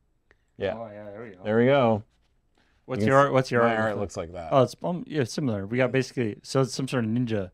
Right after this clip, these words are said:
Speaker 1: Yeah, it's a ninja. We found a ninja. I'll try talking to them. There's no way this ends badly. One oh three. The stranger ignores your words and <laughs> grips a sharp scimitar. Turn to one seventeen.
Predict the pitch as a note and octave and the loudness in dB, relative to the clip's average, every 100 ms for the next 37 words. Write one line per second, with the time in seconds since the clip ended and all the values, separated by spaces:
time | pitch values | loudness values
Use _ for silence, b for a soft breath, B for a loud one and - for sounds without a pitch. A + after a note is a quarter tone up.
0 | _ A#2 G2+ D#2 G#2 G2 F#2+ C#3 A2+ D2 | _ -2 0 -4 -10 -2 4 4 4 -2
1 | - _ _ _ _ _ _ _ _ _ | -12 _ _ _ _ _ _ _ _ _
2 | _ _ _ _ - - _ - - _ | _ _ _ _ -20 -20 _ -20 -20 _
3 | b b b b - G2+ - E3 C#3 B2+ | b b b b -6 0 2 6 6 6
4 | E3 F#2+ - B2+ D#3+ F#2 D#2+ E2 E2 F#2+ | 4 2 4 2 4 0 -2 -4 0 2
5 | A#2+ D3+ D3 B2+ E3 G2+ D#2+ D#2+ F2 D#2+ | 2 4 4 4 4 2 0 -6 -10 -12
6 | D#2+ D#2+ D#2+ E2 F2 B2 C3+ C3+ D#3+ F2 | -12 -12 -10 -12 -4 0 2 2 2 0
7 | - _ _ _ _ _ _ _ _ _ | -4 _ _ _ _ _ _ _ _ _
8 | _ _ _ _ _ _ _ _ _ _ | _ _ _ _ _ _ _ _ _ _
9 | _ _ _ _ _ _ _ _ _ _ | _ _ _ _ _ _ _ _ _ _
10 | _ _ _ G2+ - F3+ F#3+ F3+ D#3+ F#3+ | _ _ _ 0 4 6 8 8 8 6
11 | F#3 F3+ E3 F#3 F#3 E3 C#3 G#2+ B2 F#3+ | 8 8 8 8 8 6 4 6 4 6
12 | C#3 A#2 - F#3 D#3 - F3 D#3 B2 G#2 | 4 4 6 6 4 4 4 6 6 6
13 | G#2+ C#3+ D3 C#3+ C#3+ C#3 C3+ C3 B2+ A2 | 6 6 6 6 6 6 6 6 4 4
14 | F2+ | 2